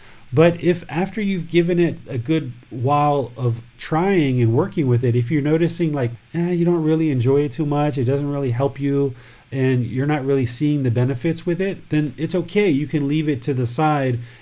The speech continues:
and not use it, because there's no aspect of this path to enlightenment that would require somebody to do chanting. But you definitely will need to do meditation,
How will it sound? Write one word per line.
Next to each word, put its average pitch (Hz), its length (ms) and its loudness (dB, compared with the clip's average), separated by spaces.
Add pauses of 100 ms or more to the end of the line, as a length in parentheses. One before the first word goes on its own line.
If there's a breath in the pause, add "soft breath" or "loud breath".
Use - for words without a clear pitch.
(100)
and 131 160 -2
not 120 280 0 (180)
use 175 380 -2
it, 98 180 -4 (340 soft breath)
because 160 540 4 (260 soft breath)
there's 151 300 0
no 180 320 0
aspect 156 760 -6
of 135 400 -2 (500 soft breath)
this 123 280 0
path 151 340 -6
to 147 120 -2
enlightenment 123 580 0
that 110 160 -2
would 110 180 -2
require 135 800 0
somebody 107 480 -2
to 101 160 -8
do 104 160 -2
chanting. 107 640 -4 (580 soft breath)
But 143 460 2 (140)
you 135 180 0
definitely 170 580 2
will 165 260 4
need 143 300 0
to 120 100 2
do 120 160 0
meditation, 117 760 0